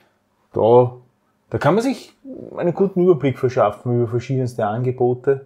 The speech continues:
ja, wenn man das in einer Liste hat und man kauft ein Gesamtpaket, ja, von einem Anbieter und es sind Einzelpositionen angeboten, wie zum Beispiel, weiß nicht, wenn man ein Haus baut, dann ist halt irgendwo ein Mauerwerk, ein Verputz und, und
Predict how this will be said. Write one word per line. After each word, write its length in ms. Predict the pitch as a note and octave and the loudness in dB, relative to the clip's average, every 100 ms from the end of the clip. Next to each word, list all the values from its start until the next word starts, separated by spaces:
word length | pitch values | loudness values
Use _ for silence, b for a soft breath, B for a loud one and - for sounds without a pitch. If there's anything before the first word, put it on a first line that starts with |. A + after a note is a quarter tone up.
| _ - | _ -6
ja, 60 | B2+ | -4
wenn 180 | B2 | -2
man 80 | A#2 | -2
das 120 | A#2 | -2
in 100 | A#2 | -2
einer 180 | A2+ A#2 | -4 -2
Liste 400 | A#2 D3 - C3+ | -2 -4 -2 0
hat 240 | C3+ C3+ - b b b _ | 2 -2 -6 b b b _
und 440 | A2 A#2 A#2 A#2 A#2 b b _ _ _ _ _ _ _ _ _ _ _ _ _ - | -4 -2 -2 -2 -6 b b _ _ _ _ _ _ _ _ _ _ _ _ _ -6
man 200 | A2 G#2+ | -4 0
kauft 320 | A2 A2 - | 2 2 0
ein 100 | G#2+ | -4
Gesamtpaket, 920 | - - G2+ A#2+ - C3 B2 C#3 C3 - _ - | -4 -4 -4 -4 -6 -4 -2 -2 -4 -18 _ -10
ja, 300 | A#2+ C3 C3 _ _ | -6 -6 -8 _ _
von 220 | B2 A2+ | -4 -2
einem 400 | G#2 A2+ B2+ A#2+ | -2 0 -2 -2
Anbieter 760 | - B2+ B2 D3 C3+ D3+ D3 B B - | -2 -2 -2 -6 -2 -2 -2 B B -8
und 120 | A#2 | -2
es 140 | A#2 A#2 | -2 -2
sind 140 | B2 | -6
Einzelpositionen 960 | A2 A#2+ C3+ B2+ C3+ C3 B2 A#2+ A#2+ A2+ | -6 -8 -10 -6 -4 -4 -6 -6 -4 -4
angeboten, 840 | G#2+ A#2+ B2 A#2 A#2+ B2+ B2+ B2+ | -4 -6 -4 -4 -4 -4 -4 -2
wie 80 | B2 | -2
zum 140 | B2+ | -2
Beispiel, 400 | A2+ G2 - - | -4 -4 -8 -10
weiß 160 | - B2 | -10 -8
nicht, 180 | A2+ A2 | -6 -4
wenn 120 | A2 | -2
man 100 | A#2 | -2
ein 60 | |
Haus 260 | - - - | -4 -12 -12
baut, 320 | - - A#2 | -6 -6 -4
dann 140 | A#2+ A#2+ | -4 -4
ist 180 | A#2 | -4
halt 120 | C3+ B2 | -4 -2
irgendwo 420 | B2 B2 C3 D#3 | -2 -4 -4 -4
ein 120 | C#3+ | -4
Mauerwerk, 640 | A2+ - A#2 A2 A#2+ A#2+ | -2 -2 0 0 -2 -4
ein 60 | D#3+ | -8
Verputz 680 | - - B2+ A#2+ - - - | -10 -6 -4 -4 -4 -12 -10
und, 200 | D#3 D#3+ | -10 -10
und 280 | - - | -10 -10